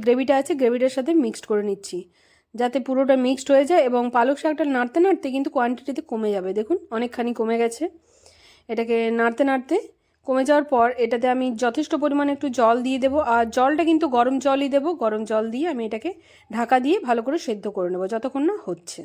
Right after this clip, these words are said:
দশ মিনিট পর ঢাকাটা খুলেছি। ঢাকাটা খোলার পর দেখুন আমার পালং শাকটা কিন্তু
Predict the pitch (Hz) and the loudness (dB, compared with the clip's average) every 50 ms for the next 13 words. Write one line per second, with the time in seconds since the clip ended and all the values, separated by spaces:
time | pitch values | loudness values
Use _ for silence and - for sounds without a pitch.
0 | - _ _ _ _ _ _ _ _ _ _ _ _ _ _ _ _ _ _ _ | -20 _ _ _ _ _ _ _ _ _ _ _ _ _ _ _ _ _ _ _
1 | _ _ _ _ _ _ _ _ _ _ _ _ _ _ _ _ _ 240 240 240 | _ _ _ _ _ _ _ _ _ _ _ _ _ _ _ _ _ 2 2 2
2 | 240 - 311 320 320 320 320 277 254 254 254 240 254 262 302 294 - - 277 269 | 4 4 4 4 6 6 4 4 4 2 2 2 2 2 2 -2 -2 0 2 2
3 | 269 269 - 254 277 330 294 262 233 233 233 233 233 254 247 240 240 247 240 233 | 2 2 -2 -2 -2 0 2 2 0 0 -2 -2 -2 0 0 0 0 0 0 0
4 | 247 247 - 302 330 349 254 226 220 220 220 220 220 220 220 - - _ _ _ | -2 0 2 2 2 2 0 0 0 0 0 0 -2 -2 -4 -8 -18 _ _ _
5 | _ - 247 226 233 233 233 262 247 240 247 240 254 254 247 | _ -2 0 0 0 0 0 -2 -2 -2 -4 -4 -4 -2 0